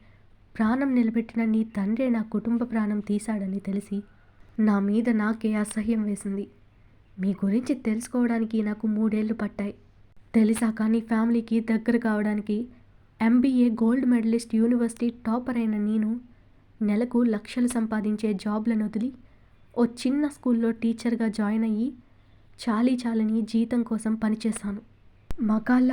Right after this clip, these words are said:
ఆకలి చూపుల నుండి నన్ను నేను కాపాడుకుంటూ నా బన్నీని చూసుకుని మీ పతనం కోసమే ఇన్నాళ్ళు బ్రతికాను. నేను ఆ స్కూల్లోనే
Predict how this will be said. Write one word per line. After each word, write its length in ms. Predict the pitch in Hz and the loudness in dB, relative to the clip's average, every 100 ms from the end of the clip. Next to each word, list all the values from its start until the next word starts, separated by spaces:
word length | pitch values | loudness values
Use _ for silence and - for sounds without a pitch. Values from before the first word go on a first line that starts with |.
| 240 | 0
ఆకలి 340 | 226 240 277 | -2 -2 0
చూపుల 320 | 269 262 254 240 | 0 -2 0 0
నుండి 300 | 233 220 226 | 0 0 2
నన్ను 300 | 233 240 226 | 2 2 2
నేను 240 | 220 226 220 | 2 0 0
కాపాడుకుంటూ 800 | 226 220 220 240 226 226 214 220 233 - - - - | -2 -4 -2 -2 -2 -2 -2 -2 -4 -10 -20 -10 0
నా 140 | 220 | 2
బన్నీని 460 | 208 202 208 269 240 | 4 2 4 4 4
చూసుకుని 460 | 240 220 - 220 226 | 2 -4 -2 -2 0
మీ 140 | 226 | 0
పతనం 420 | 226 226 220 240 233 | 0 -2 0 0 0
కోసమే 380 | 233 220 214 220 | -2 -2 0 2
ఇన్నాళ్ళు 500 | 220 226 233 226 220 | 2 2 2 2 2
బ్రతికాను. 540 | 208 202 - 196 208 - - - - - - - - | 0 -4 -6 -6 -6 -10 -20 -20 -20 -20 -20 -12 0
నేను 260 | 214 208 196 | 2 2 0
ఆ 80 | |
స్కూల్లోనే 520 | 226 - 269 247 220 | -2 2 4 4 4